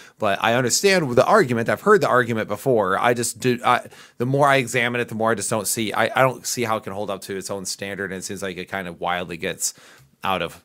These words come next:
whack. So, um, yeah. So it's going against the purpose of copulation. Okay, are we a person here that, 'cause you're saying it's anti-life,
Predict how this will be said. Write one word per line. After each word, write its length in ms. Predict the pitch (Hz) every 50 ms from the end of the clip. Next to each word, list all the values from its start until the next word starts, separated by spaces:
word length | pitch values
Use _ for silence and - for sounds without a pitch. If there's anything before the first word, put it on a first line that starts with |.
| _ _ _
whack. 440 | - 82 85 73 - - - - -
So, 420 | - - 92 82 80 80 82 - _ _ _ - - _ _ _ _
um, 640 | - 104 104 101 101 98 95 95 90 90 87 90 - _ _ _ - _ _ _
yeah. 540 | - - 104 110 104 101 101 98 - - -
So 500 | - - - 113 110 107 104 104 - - _ _ _ - - _ _ _ _ -
it's 480 | - 107 107 - - - - - -
going 340 | _ - - 117 120 123 117
against 300 | 117 92 117 113 107 -
the 60 | - -
purpose 420 | - - 107 98 - 110 98 -
of 300 | - - 107 104 95 -
copulation. 800 | - - 104 98 101 - 104 95 92 98 101 98 - - 110 107 - -
Okay, 260 | 117 110 - 113 104
are 160 | - 107 113
we 140 | 110 135 165
a 60 | 175
person 400 | 135 143 135 131 131 - 139 127
here 340 | 120 120 123 123 123 123 120
that, 220 | 117 104 95 - -
'cause 160 | 110 101 92
you're 80 | 98
saying 240 | - - 113 107 101
it's 80 | 92 -
anti-life, 680 | 92 101 104 92 - 104 95 90 85 90 98 104 -